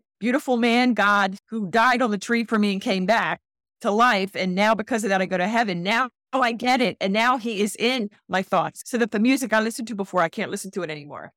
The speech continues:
And the books I would read in the magazines, I can't do that. And the T V and the movies, I can't do that. And slowly he was sanctifying me. And as we talked before we hit go, my ki-, my, my children, that's my most sanctifying work.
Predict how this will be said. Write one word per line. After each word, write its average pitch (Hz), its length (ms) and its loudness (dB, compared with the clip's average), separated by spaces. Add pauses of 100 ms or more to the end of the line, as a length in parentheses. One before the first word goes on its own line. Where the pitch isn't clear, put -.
(160)
And 214 120 2
the 220 80 -2
books 233 280 -4
I 226 60 6
would 220 180 -2
read 196 120 0
in 185 60 -2
the 180 80 -2
magazines, 202 460 -2
I 170 80 0
can't 190 240 -6
do 233 140 -16
that. 170 160 -8
And 165 100 -10
the 180 40 -10
T 226 200 -6
V 220 120 -2
and 190 80 -2
the 180 60 -4
movies, 196 300 -2
I 170 40 -6
can't 185 300 -10
do 247 160 -2
that. 170 220 -2 (260)
And 202 100 -8
slowly 226 540 0
he 208 160 -8
was 208 140 -4
sanctifying 165 640 -6
me. 120 160 -14
And 170 100 -6
as 214 140 -2
we 196 80 -6
talked 233 280 -2
before 202 300 -2
we 196 100 0
hit 226 220 -4
go, 233 320 2 (300)
my 233 240 0
ki-, - 220 -14
my, 277 220 0 (220)
my 240 320 2
children, 196 560 -2 (800)
that's 233 220 -2
my 202 100 0
most 175 220 -6
sanctifying 151 540 -8
work. 123 240 -14